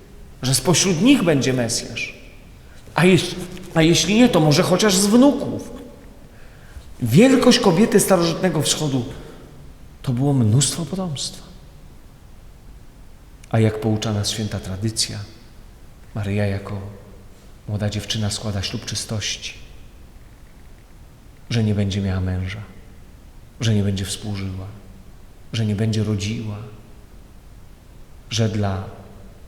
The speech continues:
świata, w którym żyje, stanie się wzgardzoną, poniżoną,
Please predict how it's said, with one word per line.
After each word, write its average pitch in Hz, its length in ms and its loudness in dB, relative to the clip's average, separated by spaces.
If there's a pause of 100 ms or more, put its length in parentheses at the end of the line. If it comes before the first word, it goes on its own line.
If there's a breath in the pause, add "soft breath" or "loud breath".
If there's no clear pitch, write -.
świata, 135 600 -4
w - 100 -12
którym 101 360 -4
żyje, 113 380 -4 (140)
stanie 127 540 -4
się 113 160 -4
wzgardzoną, 123 1120 -4 (640 soft breath)
poniżoną, 123 960 -2